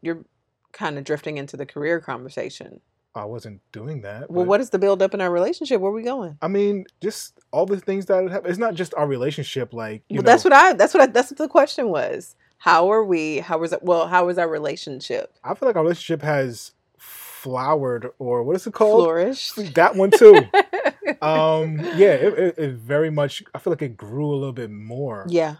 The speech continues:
Speaker 2: uh, every time that we've, um, you know, uh, like I said, we were going through a lot of changes, but every time those changes will happen,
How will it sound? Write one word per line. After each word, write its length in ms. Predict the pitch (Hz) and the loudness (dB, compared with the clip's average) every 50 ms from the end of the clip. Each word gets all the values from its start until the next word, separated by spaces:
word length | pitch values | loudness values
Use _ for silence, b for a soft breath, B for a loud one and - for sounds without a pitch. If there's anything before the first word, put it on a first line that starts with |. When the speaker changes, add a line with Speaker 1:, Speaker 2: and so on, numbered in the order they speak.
| _ _ _ - | _ _ _ -12
Speaker 2:
uh, 380 | 120 120 117 117 113 113 113 - | -10 -10 -8 -8 -10 -10 -12 -12
every 220 | 117 120 120 127 | -14 -12 -12 -12
time 380 | 120 - 131 127 120 120 120 117 | -12 -10 -12 -10 -10 -12 -12 -12
that 280 | 117 117 110 107 - 110 | -12 -12 -12 -14 -16 -16
we've, 520 | 113 113 113 110 107 104 107 - - _ - | -16 -14 -14 -14 -14 -16 -20 -20 -20 _ -18
um, 480 | 120 107 104 104 104 101 104 104 101 - _ _ _ | -16 -16 -16 -16 -16 -18 -18 -20 -20 -20 _ _ _
you 80 | 143 127 | -16 -14
know, 300 | 117 107 104 101 113 _ _ _ _ _ _ _ - | -14 -14 -14 -16 -18 _ _ _ _ _ _ _ -14
uh, 180 | 139 135 123 123 120 | -14 -12 -12 -12 -14
like 180 | 117 117 117 127 | -14 -12 -12 -14
I 40 | |
said, 180 | 117 - 131 113 | -12 -12 -12 -12
we 80 | 113 113 | -12 -14
were 180 | 110 117 120 | -14 -14 -14
going 200 | 120 120 117 113 | -14 -14 -14 -14
through 120 | - 117 110 | -14 -14 -12
a 20 | |
lot 140 | 110 110 104 | -12 -12 -14
of 60 | 101 | -14
changes, 340 | - - 143 143 127 120 110 | -14 -12 -12 -12 -12 -12 -14
but 160 | 107 113 110 | -14 -14 -12
every 140 | 113 120 123 | -12 -12 -12
time 160 | - 131 123 | -12 -14 -12
those 160 | 113 113 104 - | -12 -14 -14 -12
changes 320 | - 120 110 110 104 110 | -14 -14 -14 -16 -16 -18
will 80 | 107 107 | -18 -14
happen, 420 | - 135 135 - 123 110 104 | -12 -14 -12 -12 -14 -16 -16